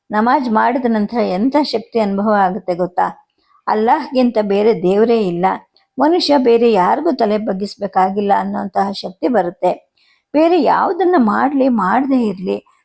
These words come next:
ದಿನಕ್ಕೆ ಐದು ಸಲ ನಮಾಜ್ ಮಾಡಿದ್ರೆ ಸಾಕು. ಅವನನ್ನ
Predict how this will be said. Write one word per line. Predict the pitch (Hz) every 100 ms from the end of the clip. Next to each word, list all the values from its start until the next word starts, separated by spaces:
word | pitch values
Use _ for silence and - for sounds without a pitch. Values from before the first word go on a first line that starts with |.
| _ -
ದಿನಕ್ಕೆ | 339 359 -
ಐದು | 254 233 269
ಸಲ | 277 247
ನಮಾಜ್ | 220 185 220 269
ಮಾಡಿದ್ರೆ | 233 226 220 202 254
ಸಾಕು. | - 196 202 - 190 - _ _ _ -
ಅವನನ್ನ | 330 349 254